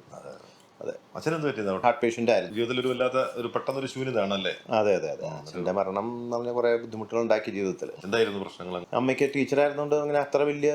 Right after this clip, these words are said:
Speaker 2: ശമ്പളമുള്ള ഒരു ജോലി ആയിരുന്നില്ല. പിന്നെ അത് അ-, അച്ഛന്റെ സെൻട്രൽ ഗവൺമെന്റ് ആയതുകൊണ്ട് ജ-, മറ്റ്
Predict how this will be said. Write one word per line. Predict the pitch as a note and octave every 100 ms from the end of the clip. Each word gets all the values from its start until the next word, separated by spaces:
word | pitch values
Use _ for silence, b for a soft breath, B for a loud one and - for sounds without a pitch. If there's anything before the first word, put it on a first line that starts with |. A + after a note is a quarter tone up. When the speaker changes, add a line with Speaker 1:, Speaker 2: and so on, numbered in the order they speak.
| D3 C#3+ C3 - -
Speaker 2:
ശമ്പളമുള്ള | C3 C3+ C#3
ഒരു | C#3
ജോലി | C#3 C3+ C3+
ആയിരുന്നില്ല. | A#2 A#2 A2 F2+ G#2 -
പിന്നെ | F2 F#2 A2 A2+ G#2+ -
അത് | G#2+ A2+ B2 G#2+
അ-, | G2 -
അച്ഛന്റെ | G#2 A#2 A2 A#2 F#2 F#2
സെൻട്രൽ | F#2+ A2+ A2
ഗവൺമെന്റ് | A#2 A#2 A#2+ B2
ആയതുകൊണ്ട് | A#2+ A#2+ B2+ - - A#2 -
ജ-, | G#2 -
മറ്റ് | G#2 G2 -